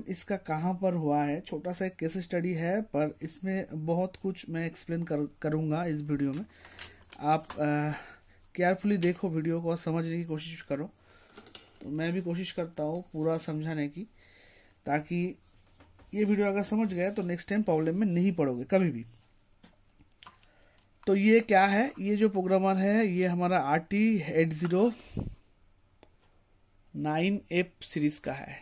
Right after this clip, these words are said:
ठीक है। तो इस सीरीज में only थ्री पॉइंट थ्री वोल्ट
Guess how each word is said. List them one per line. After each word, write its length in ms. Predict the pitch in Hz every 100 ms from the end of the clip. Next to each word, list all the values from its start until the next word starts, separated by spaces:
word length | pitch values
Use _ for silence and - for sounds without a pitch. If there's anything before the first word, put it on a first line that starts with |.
| -
ठीक 140 | 151
है। 140 | 196 - - - - _ _ _ _ _ _ _ _ _ _ _ _
तो 60 | - -
इस 160 | 214
सीरीज 320 | - 240 233 -
में 260 | 196 220 - _ _ _ _ _ _ _ - _ _ - 196
only 340 | 220 233 220
थ्री 160 | 220 220 294 _ - _ 202
पॉइंट 280 | 202 226 220
थ्री 180 | 208
वोल्ट 440 | 196 185 202 220